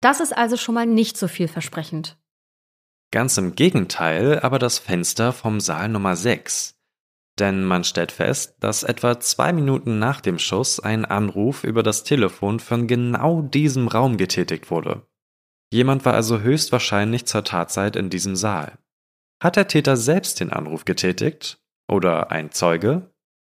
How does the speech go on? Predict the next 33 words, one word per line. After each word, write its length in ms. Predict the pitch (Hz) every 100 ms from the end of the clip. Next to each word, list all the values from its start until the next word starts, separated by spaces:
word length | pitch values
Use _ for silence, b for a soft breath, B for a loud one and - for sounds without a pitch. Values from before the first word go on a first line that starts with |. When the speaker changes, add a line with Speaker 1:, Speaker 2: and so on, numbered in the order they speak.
| _ -
Speaker 2:
Die 80 | 135
Polizei 600 | 135 127 - 98 107 165
scheint 340 | - 139 139
hier 360 | 131 - 101 135
auf 120 | 123
eine 360 | - 113 117 -
erste 420 | 98 123 - 123
vielversprechende 880 | - 120 113 - - - 90 - 87
Spur 320 | - - 101
gestoßen 480 | 85 - 80 78 78
zu 160 | -
sein. 460 | 78 78 76 - - _ _ _ _ _ -
Demnach 640 | 90 85 87 92 139 -
lässt 280 | 120 117 -
man 240 | 110 104 92
bei 160 | 92
den 220 | 87 85
weiteren 420 | 82 147 - 92 87
Ermittlungen 640 | 87 90 107 104 117 139 B B _
die 60 | 127
Möglichkeit 800 | 110 147 170 - - 143 147 -
mit 240 | 92 90
dem 160 | 82 78
Toilettenfenster 840 | - 82 - 117 107 104 - 113
außer 240 | - - 120
Acht 380 | 110 - - -
und 240 | 78 76
konzentriert 640 | - 80 80 76 92 92
sich 300 | - 113 117
auf 100 | 107
das 180 | 107 120
andere 360 | - 127 92 80
Fenster. 600 | - 78 - 82 87